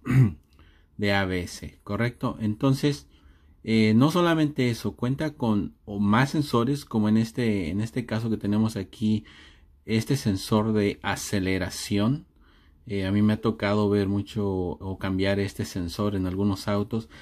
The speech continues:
Tenemos este otro sensor que va aquí en el volante, que es, es el sensor de ángulo o sensor de movimiento del volante.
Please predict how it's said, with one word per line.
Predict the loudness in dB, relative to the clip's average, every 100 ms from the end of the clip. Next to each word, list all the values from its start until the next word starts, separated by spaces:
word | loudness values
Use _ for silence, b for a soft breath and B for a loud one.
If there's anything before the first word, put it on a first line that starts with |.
| B -2
Tenemos | 2 2 2 -2
este | -2 0 2
otro | 2 0 -2 -4
sensor | -4 -4 -2 -2
que | 0
va | 0 0
aquí | -2 0
en | 2
el | 2 2
volante, | 0 0 2 0 -2 -6
que | -4 -2 -2
es, | -4 -8
es | -4 -2
el | -2 -4
sensor | -4 -4 -2 -2
de | 0 0
ángulo | 2 4 4 4 0
o | -10
sensor | -8 -10 -4 -4 -2
de |
movimiento | -2 -2 0 -2 -4 -6
del | -4
volante. | 0 2 2 0